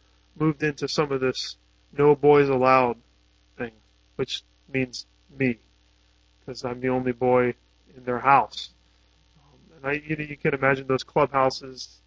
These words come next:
where it says, "No boys allowed," "No girls allowed."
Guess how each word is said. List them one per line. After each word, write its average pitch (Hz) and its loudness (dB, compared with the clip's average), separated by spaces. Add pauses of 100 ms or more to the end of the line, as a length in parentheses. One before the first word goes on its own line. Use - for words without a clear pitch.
(400)
where 131 0
it 131 -4
says, 131 0 (420)
"No 135 4
boys 127 4
allowed," 123 -2 (480)
"No 143 4
girls 135 2
allowed." 131 2